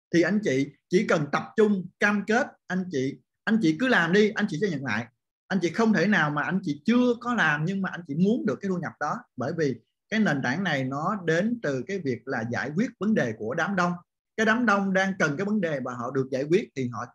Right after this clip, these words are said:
được quy đổi thành một cái giá trị về lợi nhuận. Và cái giá trị về lợi nhuận nó đến, đến với các anh chị và nó thay đổi cuộc sống của chị và có kể cả cái công việc là thu nhập thụ động. Thì thu nhập thụ động nó như thế này anh chị.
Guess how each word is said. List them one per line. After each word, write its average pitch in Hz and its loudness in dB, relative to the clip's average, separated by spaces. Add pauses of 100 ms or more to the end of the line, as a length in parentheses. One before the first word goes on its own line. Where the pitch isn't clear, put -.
(120)
được 120 -2 (100)
quy 214 2
đổi 113 -2
thành 123 -2
một 110 -4
cái 196 -2
giá 202 2
trị 127 0
về 123 -2
lợi 117 -4
nhuận. 113 -6 (360)
Và 139 -2
cái 214 -2
giá 254 4
trị 143 2
về 143 2
lợi 135 -2
nhuận 135 -4
nó 180 -2
đến, 185 -2 (460)
đến 175 -2
với 196 4
các 202 -2
anh 180 -4
chị 117 -4
và 120 -2 (220)
nó 208 -4
thay 196 2
đổi 139 0
cuộc 135 -6
sống 196 -2
của 170 -4
chị 127 -4 (100)
và 120 -4
có 214 -4 (160)
kể 175 2
cả 151 -4
cái 208 -10
công 180 -2
việc 127 -4
là 117 -4 (500)
thu 226 2
nhập 190 0 (160)
thụ 135 0
động. 117 -2 (380)
Thì 185 6
thu 233 4
nhập 180 2
thụ 156 0
động 139 -2
nó 208 0
như 202 2
thế 220 -2
này 175 0
anh 160 -8
chị. 123 -8